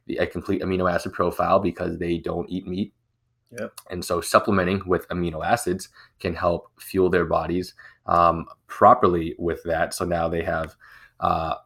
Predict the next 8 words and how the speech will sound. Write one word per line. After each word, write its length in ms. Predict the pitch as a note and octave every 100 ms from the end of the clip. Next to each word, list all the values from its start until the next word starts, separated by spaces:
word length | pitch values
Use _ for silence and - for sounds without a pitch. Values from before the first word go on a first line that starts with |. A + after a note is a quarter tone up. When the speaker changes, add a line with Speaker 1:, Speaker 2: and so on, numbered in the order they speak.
| _ -
Speaker 1:
a 100 | F2
com-, 240 | - F2 - - - -
a 180 | F2 F2
full 260 | - G2+ F#2
complete 600 | - F2+ - G2 F#2 - - _ _ _ - -
daily 300 | G2+ F#2 F2+
servings 500 | E2+ F#2+ F#2 E2+ E2+ -
of 380 | D#2+ D#2 D2+